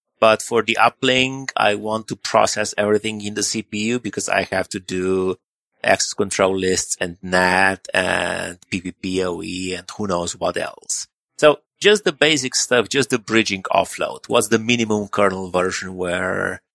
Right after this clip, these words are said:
I could say, "Now this has a chance of running"?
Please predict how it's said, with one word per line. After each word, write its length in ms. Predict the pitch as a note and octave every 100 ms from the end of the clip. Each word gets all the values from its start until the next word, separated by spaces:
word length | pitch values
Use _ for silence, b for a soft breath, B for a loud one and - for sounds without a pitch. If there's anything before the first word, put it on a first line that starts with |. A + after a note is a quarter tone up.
| _
I 80 | F#2+
could 220 | - F#2+
say, 240 | - F2+
"Now 300 | F#2+ G2 G#2
this 360 | G2 B2 B2 - -
has 260 | F2+ F2+ -
a 60 |
chance 420 | - F2+ F#2+ F2 -
of 280 | E2+ E2+ -
running"? 320 | F2+ E2 -